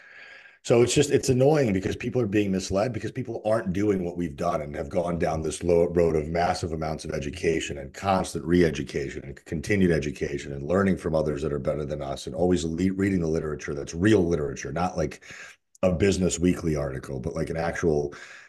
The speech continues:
nutrition article that was written by a nutritional professional as opposed to a correspondent at the New York Times who doesn't know anything about nutrition. So we're just, we're not getting reliable information from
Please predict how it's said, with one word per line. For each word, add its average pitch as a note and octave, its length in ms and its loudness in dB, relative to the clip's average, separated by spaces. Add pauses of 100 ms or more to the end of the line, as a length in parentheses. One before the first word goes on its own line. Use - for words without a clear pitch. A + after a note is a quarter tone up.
nutrition F#2 420 2
article F2 300 2
that D#2 100 0
was D2+ 160 -2
written F2+ 240 0
by D#2 160 2
a D#2 60 0
nutritional D#2 460 -4
professional D#2+ 640 -2
as D2 80 -4
opposed D#2 360 -2
to D2 320 -4
a D2+ 100 -4
correspondent D#2+ 800 2
at C#2+ 180 -8
the C#2+ 80 -10
New C#2+ 100 -2
York C#2+ 260 0
Times E2+ 380 -2
who D2+ 60 -4
doesn't D#2 180 -4
know D2+ 140 0
anything E2+ 240 2
about D#2+ 260 2
nutrition. - 480 -12 (560)
So A2+ 100 0
we're A2+ 140 6
just, C3 240 2
we're A2+ 140 4
not B2+ 200 -2
getting C3 220 2
reliable G2 500 2
information E2+ 480 -4
from E2 160 -10